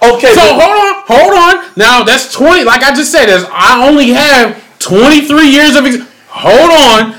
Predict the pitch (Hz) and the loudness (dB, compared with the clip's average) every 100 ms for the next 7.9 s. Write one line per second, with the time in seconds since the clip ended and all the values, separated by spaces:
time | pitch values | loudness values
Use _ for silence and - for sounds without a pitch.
0 | - 143 180 247 254 - 226 262 311 302 | -14 -4 -2 0 -2 -4 -2 0 2 2
1 | 339 320 349 349 320 254 - - - 202 | 2 2 2 2 0 -2 -8 -10 -4 -2
2 | 202 233 294 254 139 90 - - _ _ | -2 0 0 0 -2 -10 -16 -18 _ _
3 | _ _ _ _ - 226 - 220 214 170 | _ _ _ _ -6 -6 -4 -2 -2 -2
4 | 233 254 294 294 269 269 285 247 196 202 | 0 0 0 -2 -6 -2 0 0 -2 -2
5 | 247 247 214 214 - - 220 220 202 196 | 0 0 0 -2 -6 -4 -2 -2 -2 0
6 | 196 208 214 214 220 127 - - - - | 0 0 0 0 0 0 0 0 -4 -16
7 | - _ _ _ - 226 320 247 110 | -20 _ _ _ -6 -2 -2 -2 -6